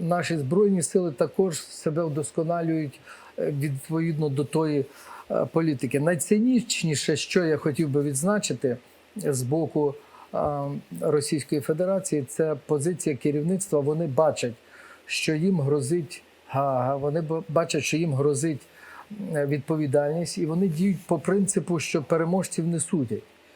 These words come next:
І вони хочуть любою ціною вирвати перемогу, хоч якусь, щоб потім оперувати і уникнути відповідальності. При тому, е, щоб уникнути відповідальності, вони множать жертви як свого боку,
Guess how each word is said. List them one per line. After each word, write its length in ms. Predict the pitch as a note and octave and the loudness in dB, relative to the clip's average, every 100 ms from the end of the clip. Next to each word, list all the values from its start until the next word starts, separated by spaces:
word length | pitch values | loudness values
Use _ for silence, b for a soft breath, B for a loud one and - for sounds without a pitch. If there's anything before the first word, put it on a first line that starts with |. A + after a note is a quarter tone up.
| b | b
І 80 | C3+ | 0
вони 180 | D#3 G3+ | 2 4
хочуть 400 | - G3+ G3 D3+ | 4 4 2 0
любою 460 | D#3 E3+ G3+ G3 D#3 | 0 4 4 4 2
ціною 680 | - F3 F#3+ A#3 G#3+ F#3 F3 B B B B | 0 4 4 4 4 2 -2 B B B B
вирвати 560 | C3+ D#3+ F3+ D#3+ D3+ D3 | -2 2 4 2 2 0
перемогу, 580 | - D3+ D#3 F#3+ G3+ C#3 | 4 4 6 4 4 2
хоч 320 | E3 B2 - | 0 0 0
якусь, 400 | D#3+ - G#3+ G3 | 0 2 2 2
щоб 240 | - D3 | -2 -4
потім 380 | - E3+ - D3+ | -2 -4 -2 -2
оперувати 580 | C#3 C#3+ C#3+ E3 F3 D3+ | -2 0 0 0 -2 -2
і 40 | |
уникнути 580 | C3+ D#3 C#3+ D3 B2 C3+ B B B | -2 -4 -6 -6 -4 -6 B B B
відповідальності. 960 | D3 C3 D3+ D3+ C#3 C3+ A2+ A2+ - A2 B B B | -4 0 0 2 4 4 2 -2 -6 -10 B B B
При 200 | - D#3 | 0 0
тому, 540 | B2+ G#3 B3 G3+ D3 - B B B - | 2 4 6 4 4 0 B B B -2
е, 60 | C#3+ C#3+ D3 D3+ | 0 2 0 -2
щоб 280 | - - D#3 | -2 -2 2
уникнути 520 | E3+ G3+ G3 E3 E3+ | 4 4 2 0 2
відповідальності, 840 | E3 C#3+ E3+ E3+ F#3+ G3 E3+ - D3+ | 0 0 0 0 2 2 0 0 -2
вони 260 | D#3+ E3+ | 0 0
множать 560 | D#3+ D3+ F3 E3+ C#3+ C3+ - B - | 0 2 2 2 2 0 -4 B -8
жертви 540 | B2 F3+ E3+ C3+ D#3 | -2 2 2 2 0
як 200 | D3 D3+ | 0 0
свого 380 | - F3 F3 G3 | -2 -2 2 2
боку, 420 | F3+ C#3+ B2 A#2+ | 2 2 0 -4